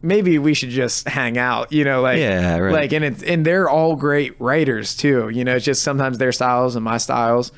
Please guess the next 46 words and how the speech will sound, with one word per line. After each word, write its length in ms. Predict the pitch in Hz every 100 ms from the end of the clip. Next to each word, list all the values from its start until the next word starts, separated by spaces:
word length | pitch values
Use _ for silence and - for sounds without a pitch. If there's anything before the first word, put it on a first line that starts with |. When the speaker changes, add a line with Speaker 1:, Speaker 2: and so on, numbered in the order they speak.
| - - - -
Speaker 1:
they 100 | 127
don't 180 | 127
always 200 | 123 117
mesh 180 | 117 120
together. 380 | - 123 117 120
So, 440 | 117 131 123 113 - - - - - -
you 100 | 135
know, 120 | 135
kind 220 | 127 135 131
of 60 |
as 140 | 123 117
the 60 |
months 260 | 123 123 113
progress 420 | - 120 120 117
on, 460 | 131 131 117 110 107
the 140 | 135 139
goal 300 | 131 123 123
is 260 | 117 117 107
that, 340 | 113 110 - - - - -
you 140 | - 131
know, 100 | 123
you're 200 | 123 117
always 300 | 127 131 123
leaving 460 | 135 123 120 117 - -
room 220 | 143 139
open 240 | 131 135 127
in 100 | 120
your 80 |
calendar 480 | 110 117 117 117 117
at 80 | 113
this 140 | 117
point 400 | - 120 117 113
to 100 | -
write 200 | 113 117
with 120 | 120 127
new 140 | 123
people 380 | 120 113 113 117
and 100 | -
stuff 180 | 127 120
like 140 | 123
that. 260 | 117 110 120
And 80 | 123
that's 140 | 117
still 160 | - 127
the 80 |
majority. 540 | 127 123 120 120 117